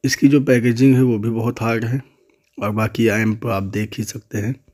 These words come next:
ये मशीन जो है एक्सपी चार हज़ार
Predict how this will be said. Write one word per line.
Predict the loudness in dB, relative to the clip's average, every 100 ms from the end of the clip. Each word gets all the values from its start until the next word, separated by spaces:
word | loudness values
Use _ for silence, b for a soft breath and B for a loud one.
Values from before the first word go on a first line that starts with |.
| _ b b b b b b b
ये | 4 4
मशीन | 4 4 4 6
जो | 4
है | 4 4
एक्सपी | 2 -2 -4
चार | -2 -2 -2
हज़ार | -2 -2 -4